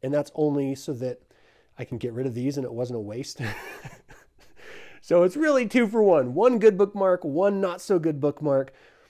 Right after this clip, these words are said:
Um, you can pick them up at D L saga dot com. They're going to be very cheap. I will mail them out immediately. Um, I'm gonna start with just the continental U S.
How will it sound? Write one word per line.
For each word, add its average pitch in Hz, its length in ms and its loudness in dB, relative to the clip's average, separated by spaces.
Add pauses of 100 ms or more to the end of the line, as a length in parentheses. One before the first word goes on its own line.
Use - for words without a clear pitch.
(500)
Um, 139 300 0
you 143 120 -6
can 156 140 0
pick 185 160 -2
them 180 140 2
up 180 320 2
at 147 440 -4
D 160 140 2
L 160 140 6
saga 151 400 2
dot 135 340 0
com. 202 480 0 (560)
They're 151 140 4
going 170 240 6
to 165 80 -2
be 160 420 -2 (140)
very 214 420 2
cheap. 196 380 -4
I 156 100 0
will 147 160 2
mail 180 300 2
them 185 180 2
out 165 380 -2 (760)
immediately. 175 760 2 (380)
Um, 131 380 -4
I'm 143 140 0
gonna 160 120 0
start 160 320 0
with 143 120 -4
just 160 260 -2
the 170 60 -6
continental 160 560 -2
U 143 280 0
S. 147 360 -2